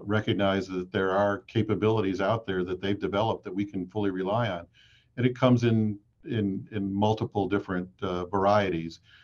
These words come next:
Um, as we talked about earlier, um, if they have a spacecraft or, or a sensor that, that we can use and we can just buy, we do. At the same time, uh, we have gone off and recognized that there are companies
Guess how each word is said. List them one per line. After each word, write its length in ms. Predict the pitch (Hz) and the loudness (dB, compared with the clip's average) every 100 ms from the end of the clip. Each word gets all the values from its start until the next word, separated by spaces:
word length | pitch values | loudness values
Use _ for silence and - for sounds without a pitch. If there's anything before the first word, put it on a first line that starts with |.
| _ _ _ | _ _ _
Um, 300 | 101 92 92 | -2 -2 0
as 140 | 113 104 | 2 2
we 60 | |
talked 220 | 107 107 101 | 4 4 4
about 180 | 101 90 | 2 4
earlier, 560 | 95 110 120 123 123 - | 2 2 2 0 -2 -4
um, 420 | 95 92 90 87 - | -2 -2 -2 -6 -10
if 220 | 98 92 | -12 -4
they 120 | 104 | 0
have 180 | 101 101 | 2 0
a 40 | 92 | -2
spacecraft 800 | - 95 98 - 101 101 - | -6 -4 -4 -2 -2 -2 -4
or, 380 | 95 87 87 87 87 | -10 -8 -6 -8 -12
or 140 | 85 78 | -14 -14
a 60 | |
sensor 500 | - 107 104 - 104 95 | -6 -2 -2 -2 -2 -2
that, 260 | 87 85 - _ _ _ _ | -6 -14 -18 _ _ _ _
that 100 | 92 | -2
we 100 | 98 | 0
can 220 | 107 104 | 0 0
use 240 | 95 104 104 | 2 2 2
and 80 | 95 | 0
we 80 | |
can 140 | 101 98 | 0 0
just 200 | - - | -2 -2
buy, 240 | 92 95 | 0 0
we 140 | 92 87 | 0 2
do. 400 | 110 113 80 85 _ _ _ _ | 4 4 4 -6 _ _ _ _
At 80 | - | -12
the 80 | 107 | 0
same 260 | 135 147 | 4 4
time, 540 | - 101 92 92 92 - | 4 2 2 0 -2 -6
uh, 300 | 98 90 90 | -6 -4 -4
we 200 | 95 101 | -4 0
have 160 | 101 92 | 0 2
gone 240 | 98 101 | 2 2
off 340 | 95 95 95 95 | 2 2 0 -4
and 180 | 92 92 | -4 0
recognized 720 | 104 104 95 92 90 90 - | 0 0 -4 -2 -2 -4 -4
that 260 | 95 92 - | -6 -6 -6
there 280 | 92 92 98 | -4 -4 -4
are 160 | 92 | -8
companies 640 | 87 131 135 95 90 87 | -2 0 2 2 0 -2